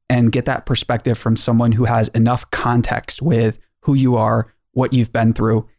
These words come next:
and what you've done. Don't find somebody that thinks, you know, every little thing that you do is great.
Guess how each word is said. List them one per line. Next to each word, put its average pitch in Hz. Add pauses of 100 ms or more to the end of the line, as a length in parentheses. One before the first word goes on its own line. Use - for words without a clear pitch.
and 113
what 113
you've 107
done. 107 (360)
Don't 131
find 175
somebody 127
that 117
thinks, 120
you 107
know, 95 (440)
every 117
little 110
thing 113
that 110
you 113
do 110
is 107
great. 110